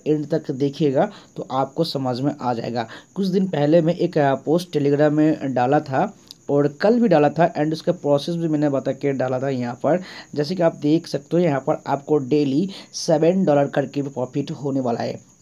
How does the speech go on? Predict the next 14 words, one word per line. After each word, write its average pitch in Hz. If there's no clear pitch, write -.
तो 143
आप 160
समझ 160
सकते 180
हो 185
कितना 180
प्रॉफिट 151
आप 143
यहाँ 139
से 131
अर्न 135
कर 127
सकते -
हो। 120